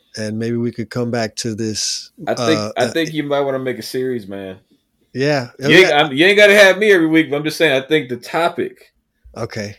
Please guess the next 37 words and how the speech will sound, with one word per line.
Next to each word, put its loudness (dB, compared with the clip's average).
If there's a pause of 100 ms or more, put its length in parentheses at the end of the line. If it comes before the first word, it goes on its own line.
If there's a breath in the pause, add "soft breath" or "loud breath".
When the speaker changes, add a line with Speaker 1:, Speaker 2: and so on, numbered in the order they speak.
(160)
Speaker 2:
'cause 0
you -6
can, 0
you -6
can, -2 (580 loud breath)
in -8
my 0
opinion, -6 (800)
you -6
can -6
do -6
the -12
music. -10 (640)
Speaker 1:
Yeah. -8 (840)
Speaker 2:
Then -2
you -6
start 0
talking 0
about -2
the -8
culture. -4 (680)
You -4
could -4
go, 8
and -2
then -2
now 2
you 0
can -8
do -6
social -2
media. -6 (1040)
You -18
can -6
Speaker 1:
Right. -6
Speaker 2:
talk 2
about, -2